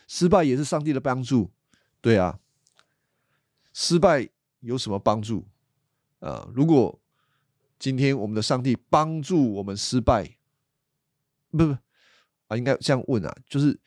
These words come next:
上帝让我们失败，那会是一种帮助吗？如果是，啊，是在帮助什么？上帝要让人失败也是帮助吗？是那个，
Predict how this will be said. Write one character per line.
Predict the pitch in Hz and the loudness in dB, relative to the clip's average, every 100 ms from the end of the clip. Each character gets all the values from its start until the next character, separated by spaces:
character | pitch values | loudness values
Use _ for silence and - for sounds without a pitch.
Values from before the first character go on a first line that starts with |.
| _ _ | _ _
上 | - 226 185 160 | 0 2 2 -2
帝 | 180 170 117 - | -6 -4 -4 -8
让 | 175 208 170 127 | 0 2 2 -4
我 | 107 110 98 | -6 -4 -4
们 | 113 | -6
失 | 110 - 139 | -8 -6 -4
败， | 135 151 104 - _ - | 2 2 0 -8 _ -4
那 | 185 151 117 | 0 0 -2
会 | - 160 | 2 2
是 | 135 151 | 2 -2
一 | 160 | -4
种 | 135 98 92 | -4 -6 -4
帮 | - 123 123 | -2 -2 -2
助 | 139 113 | -2 -2
吗？ | 101 98 - _ _ _ | -2 -6 -12 _ _ _
如 | 123 208 | 4 4
果 | 180 113 | 6 4
是， | - 185 139 - | 2 4 2 2
啊， | - | -4
是 | 135 139 | -2 2
在 | 139 | 2
帮 | - 120 127 | 2 0 0
助 | 147 110 | -2 -2
什 | - | -2
么？ | 71 53 _ _ _ _ _ _ _ _ _ _ _ _ _ - | -10 -14 _ _ _ _ _ _ _ _ _ _ _ _ _ -4
上 | - 170 | 0 4
帝 | |
要 | 170 170 | 6 6
让 | 151 135 | 4 2
人 | 113 | -2
失 | 120 - 139 | -2 -6 -2
败 | 135 | 0
也 | 101 | 0
是 | 92 | -4
帮 | 123 113 113 | -2 0 0
助 | 131 | 0
吗？ | 110 95 | 0 0
是 | 98 - 120 | -2 -2 -2
那 | 117 | -2
个， | 101 98 87 78 67 60 | -2 -2 0 -2 -6 -8